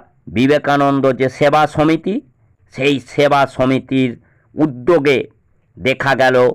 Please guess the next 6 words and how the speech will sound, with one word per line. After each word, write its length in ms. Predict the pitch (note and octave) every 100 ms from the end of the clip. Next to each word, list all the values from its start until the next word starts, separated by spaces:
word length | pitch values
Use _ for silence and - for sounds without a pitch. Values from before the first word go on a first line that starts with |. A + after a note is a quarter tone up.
| - _ - F#2
বরাহনগর 800 | A#2+ C3+ C3+ C3+ C3+ C3 C3+ B2+ C3+
রামকৃষ্ণ 540 | C#3 B2+ D3 B2+ C#3+ C#3+
মঠের 420 | C#3+ D3+ D#3 D3 -
সহায়তায় 680 | D3+ D3+ D3+ D3+ D#3+ E3+ A3+ - _ _ _ _
নববস্ত্র 1200 | F#2 A2+ C3 C#3 D3+ D3+ - - C#3 C#3 - - C#3+ C3 B2 - _ _ -
উপহার। 640 | G2+ - A2+ A2+ G#2+ G2